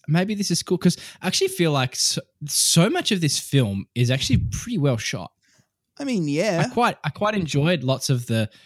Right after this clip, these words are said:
Speaker 1: like, like, who was the D O P? 'Cause this guy loves his twenty-four mil fucking straight up, straight up wide in the face.
Speaker 2: Yeah, you, you, you right. Um,
Speaker 1: We're jumping ahead here. I know this, but this is classic me.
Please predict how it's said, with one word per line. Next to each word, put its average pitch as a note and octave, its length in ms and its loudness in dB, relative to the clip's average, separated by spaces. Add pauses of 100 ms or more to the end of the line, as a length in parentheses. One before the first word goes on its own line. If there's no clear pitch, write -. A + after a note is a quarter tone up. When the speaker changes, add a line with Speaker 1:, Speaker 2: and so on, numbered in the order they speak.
(300)
Speaker 1:
like, B2+ 360 -2 (520)
like, C3 220 -2
who D#3+ 160 6
was A3+ 120 -2
the G#3+ 80 -6
D D#3+ 180 0
O C#3+ 80 -2
P? D3 320 0
'Cause C3+ 280 2
this C#3+ 180 4
guy G#2+ 540 0
loves C3 360 0
his B2+ 200 -2
twenty-four B2+ 580 0
mil A2 300 0
fucking A2+ 400 -4
straight B2+ 480 0
up, A2 240 -4 (880)
straight C#3 400 0
up C3 160 0
wide A2+ 340 2
in G#2+ 100 2
the G#2 80 -2
face. - 320 -6
Speaker 2:
Yeah, D3 520 -2 (200)
you, D3 340 -4
you, D3 520 -4
you D#3 460 -4
right. C3+ 360 -2 (680)
Um, D3 540 -2 (960)
Speaker 1:
We're C#3+ 100 6
jumping B2 340 2
ahead A2 240 2
here. G#2+ 200 2
I G#2 80 0
know G#2 180 2
this, G2+ 160 -4
but A#2 160 -6
this C3 160 -2
is A#2+ 140 -2
classic - 440 -4
me. F#2 180 -6